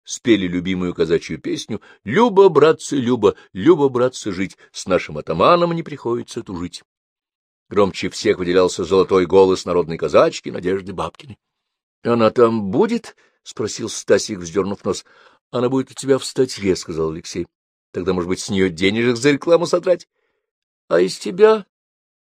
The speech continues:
получится толк, Стасик!" — воскликнул Алексей. "Я бы еще подпустил этого в подтяжках, который по сцене прыгает", — предложил Стасик, входя во вкус. "Нет", — поморщился Алексей, — "Газманов с еврейскими кровями.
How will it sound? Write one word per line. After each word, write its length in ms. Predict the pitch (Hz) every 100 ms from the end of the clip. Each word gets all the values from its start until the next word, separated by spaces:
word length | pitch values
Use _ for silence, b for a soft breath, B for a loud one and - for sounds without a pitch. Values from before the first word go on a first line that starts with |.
| _
получится 520 | - 185 190 - - 208
толк, 280 | - 175
Стасик!" — 600 | - - - 185 - 92 - _ -
воскликнул 640 | 95 98 - 92 - 92
Алексей. 360 | 87 85 95 - B B B B
"Я 140 | - 160
бы 100 | 160
еще 260 | 165 - 170
подпустил 680 | - - 151 - 185 160 B B B
этого 560 | 180 175 139 117 110 - _ _
в 120 | -
подтяжках, 800 | - 147 147 - 202 - 123 107
который 340 | - 110 113 104
по 120 | 135
сцене 400 | 131 - 180 131
прыгает", — 520 | - 135 113 117 - _ _ _ _
предложил 440 | - 95 92 92 92
Стасик, 480 | - - 95 -
входя 260 | - 101 90
во 80 | 95
вкус. 320 | - 98 - B B B
"Нет", — 400 | 151 110 - - _ _ _ _ _ _
поморщился 600 | - 90 85 - 92 92
Алексей, — 300 | 90 - 87
"Газманов 600 | 87 98 87 110 113 104
с 120 | -
еврейскими 680 | 110 95 101 104 - 117 117
кровями. 480 | 139 143 131 80